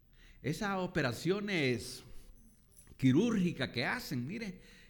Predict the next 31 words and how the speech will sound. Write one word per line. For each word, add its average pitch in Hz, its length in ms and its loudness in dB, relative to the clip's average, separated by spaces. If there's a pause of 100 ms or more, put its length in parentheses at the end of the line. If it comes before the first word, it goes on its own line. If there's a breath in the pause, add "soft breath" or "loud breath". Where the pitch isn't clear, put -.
eh, 110 840 -6
eso 123 220 -4
es 160 40 0
un 185 140 -2
avance. 175 560 -2 (960 soft breath)
Mire 165 220 -4
que 175 160 0
niños 156 420 -2
que 160 140 -2
han 185 260 -2 (380)
nacido 170 480 0
así 190 560 -2
juntos 180 560 4
y - 20 4
se 127 140 -4
lo 120 120 4
han 190 240 0
partido, 165 480 -2
mire, 180 280 -6
están 180 260 -6
viviendo 180 480 -4
aún. 196 380 -8 (160)
Algunos, 147 420 -8
pues, 113 240 -10 (520 loud breath)
ha-, - 320 -8
han 127 120 -2
muerto 110 760 -6
en 107 120 -6
el 98 80 -4
proceso, 156 520 -6
pero 107 200 -6